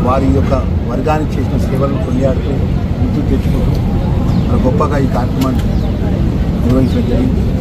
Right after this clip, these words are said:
దీనిలో భాగంగా రాష్ట్ర ముఖ్యమంత్రి గారి యొక్క ఆదేశాల మేరకు మా దివ్యాంగులకు, మా వికలాంగులకు సంబంధించిన న్యాయమైన సమస్య మూడు శాతం ఇవ్వడం కానీ, రాబోయే కాలంలో ప్రభుత్వంలో వారికి వాటా ఇవ్వడం కానీ, ఇందిరమ్మ ఇండ్ల లోపల వారి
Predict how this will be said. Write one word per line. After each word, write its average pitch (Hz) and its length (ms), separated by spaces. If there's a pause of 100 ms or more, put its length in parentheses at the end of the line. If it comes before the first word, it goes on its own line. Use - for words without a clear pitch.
(460)
దీనిలో 143 260 (100)
భాగంగా - 440
రాష్ట్ర - 260
ముఖ్యమంత్రి - 400
గారి - 200
యొక్క - 220
ఆదేశాల - 400
మేరకు - 1000
మా 131 80 (100)
దివ్యాంగులకు, 147 540 (100)
మా 139 160
వికలాంగులకు - 540
సంబంధించిన 127 380
న్యాయమైన 123 360 (100)
సమస్య 117 260 (760)
మూడు - 240
శాతం 127 260
ఇవ్వడం - 340
కానీ, - 180 (1000)
రాబోయే 135 380
కాలంలో 131 320 (760)
ప్రభుత్వంలో 139 520 (600)
వారికి 247 320
వాటా - 260
ఇవ్వడం 131 300
కానీ, - 160 (800)
ఇందిరమ్మ 147 420
ఇండ్ల 135 240
లోపల 135 240 (580)
వారి 123 180